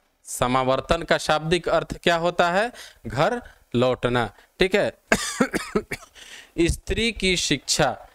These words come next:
स्त्री की शिक्षा की स्थिति अच्छी थी, किस काल में अच्छी थी बच्चों, बता सकते हैं आप लोग? स्त्री की शिक्षा की स्थिति अच्छी थी वैदिक काल में,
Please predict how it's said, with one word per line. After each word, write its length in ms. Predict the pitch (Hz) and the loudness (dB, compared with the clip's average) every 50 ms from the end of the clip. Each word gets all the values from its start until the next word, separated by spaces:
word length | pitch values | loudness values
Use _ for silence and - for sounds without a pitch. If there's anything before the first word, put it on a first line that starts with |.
| _ _ _ - 156 | _ _ _ 0 0
स्त्री 460 | 147 127 - - - 175 180 202 214 | 2 2 0 -2 -2 -2 0 0 0
की 160 | 202 196 180 | 0 0 0
शिक्षा 560 | - - - 156 - - - - - 160 151 123 110 117 139 - - - - - _ _ - | 0 -2 -6 -6 -4 -4 -4 -2 0 0 0 2 0 -2 -4 -6 -12 -20 -20 -20 _ _ 0
की 300 | 147 151 - - 170 139 | 0 0 0 0 0 -2
स्थिति 440 | - - - 156 - - 180 185 - - | -2 -2 -6 -6 -6 -6 -6 -6 -2 0
अच्छी 400 | 147 139 - - - - - 170 156 | 0 0 0 0 -2 -2 -2 -2 -4
थी, 220 | - - - 117 - | -4 -8 -12 -12 -6
किस 220 | - 190 208 - - | -2 -2 -2 -2 0
काल 260 | - 175 147 143 143 | 0 0 0 2 2
में 100 | 139 135 | 0 0
अच्छी 260 | 131 117 - - 139 - | 0 0 0 -2 -2 -2
थी 160 | - - 120 | -4 -4 -4
बच्चों, 400 | 117 120 - - - 151 170 156 | -4 -4 -2 -2 -2 -2 0 0
बता 240 | 131 123 - 135 151 | 0 2 2 2 0
सकते 320 | 156 - 170 - _ - 180 | 0 -2 -6 -2 _ -2 0
हैं 160 | 175 180 185 | 2 2 0
आप 140 | 185 175 165 | 0 2 0
लोग? 200 | 127 113 107 - - - - - - _ - 135 | 0 0 -2 -4 -8 -16 -20 -20 -16 _ -4 -2
स्त्री 420 | 127 - - - 170 165 180 185 | -2 -2 -4 -6 -2 -2 -2 -2
की 160 | 170 - 156 | 0 -2 -2
शिक्षा 520 | 143 - - 143 117 - - - - 156 160 | -2 -2 -4 -6 -6 -6 -4 -2 0 -2 -2
की 340 | - - 151 127 127 135 131 - - - - _ _ - | -2 -2 0 0 0 0 -2 -6 -12 -20 -20 _ _ -4
स्थिति 460 | 139 - - - 143 - - 156 160 - - | -2 -2 -2 -4 -4 -4 -2 -2 -2 0 0
अच्छी 400 | 135 113 - - - - 147 131 | -2 0 0 -2 -2 -2 -2 -4
थी 320 | 120 - - 143 131 107 - _ - - _ _ _ _ _ _ _ - | -4 -6 -6 -6 -6 -8 -8 _ -18 -20 _ _ _ _ _ _ _ -4
वैदिक 440 | 113 113 113 117 123 156 170 160 - | 0 0 2 2 2 2 0 2 2
काल 260 | - 160 160 156 156 | 2 2 2 2 0
में, 260 | 156 156 160 160 160 | 0 0 0 -2 -4